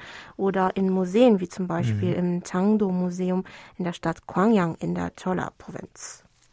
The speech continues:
Speaker 2: Ja, soweit ein paar Informationen zu unserem Bild des Monats November in unserem K-B-S-Kalender dieses Jahres. Und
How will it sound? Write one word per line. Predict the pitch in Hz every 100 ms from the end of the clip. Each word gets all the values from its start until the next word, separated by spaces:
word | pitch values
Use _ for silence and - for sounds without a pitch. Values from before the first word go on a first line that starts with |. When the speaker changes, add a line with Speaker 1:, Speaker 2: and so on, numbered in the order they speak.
| - - - - - - - -
Speaker 2:
Ja, | 196 101
soweit | 123 139 -
ein | 110
paar | 123 107 107
Informationen | 101 113 98 - 110 156 208 226 233 - - - _ _ -
zu | - 139 131 123 -
unserem | 127 107 98
Bild | 90 104 104
des | -
Monats | 107 104 98 92 -
November | 101 90 117 127 120 120 - - - - - _ _ _
in | - 104 104 117 _
unserem | 104 95 113
K-B-S-Kalender | - 113 147 107 - - - - 110 87 87 92 - _ - - -
dieses | 87 120 -
Jahres. | 95 78 85 - - _ - - - - - - - _ _
Und | 208 254 254 -